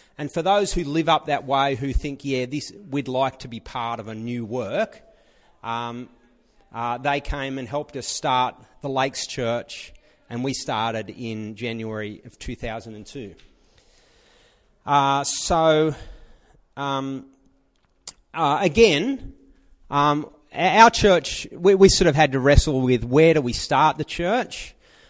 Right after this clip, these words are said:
Uh, and there's a compromise between where you'd want the church to be and where you can actually meet, uh, what facilities are there. Um, but we're sort of, we're in a high school auditorium,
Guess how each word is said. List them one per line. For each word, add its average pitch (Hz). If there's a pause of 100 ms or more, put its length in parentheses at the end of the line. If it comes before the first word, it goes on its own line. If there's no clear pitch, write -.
(140)
Uh, 131
and 165
there's 160
a 185
compromise 185
between 135
where 156
you'd 131
want 151
the 143
church -
to 139
be 110
and 120
where 123
you 123
can 120
actually 110
meet, 110 (220)
uh, 104
what 113
facilities 120
are 127
there. 139 (560)
Um, 120
but 120
we're 175
sort 160
of, 127
we're 170
in 147
a 127
high 147
school 139
auditorium, 165